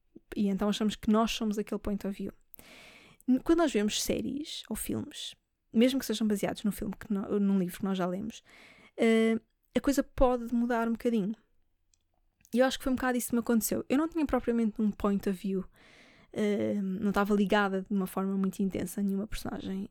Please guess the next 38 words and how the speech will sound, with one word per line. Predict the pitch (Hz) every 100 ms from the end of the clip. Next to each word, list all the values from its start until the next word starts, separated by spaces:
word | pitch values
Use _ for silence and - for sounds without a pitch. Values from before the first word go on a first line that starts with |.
| -
eh, | 208 190 196
no | 196
Conversations | 196 196 - - 190 196
with | 202
Friends, | - 233 226
porque | - - 262
o |
livro, | 214 220 - 233 - _ - _ _ _ _ -
opá, | - 202 - _ _ _ _
é | -
mesmo, | 226 240 226 220 208
é, | 208 214 202 190 185 185 - _ _ _ _ _ _ _ _ _
é | 208
muito | 214 208
mais, | 226 214 208
eu |
costumo | 214 - 233 220
dizer | 220 220
às | 220
pessoas | - - 208 208 -
que, | - 202
que | - -
leram | 202 202 196
Normal | 202 196 196 196
People | 202 175 220 -
que | - 202
se, | - - -
eh, | 202 202
Conversations | 202 196 202 - 196
with | 190
Friends | - 196 208 208 - - - -
é |
muito | 226 208 214
mais | 208
soturno, | - - 214 190 190
é |
um | 196
livro, | 190 185 190 190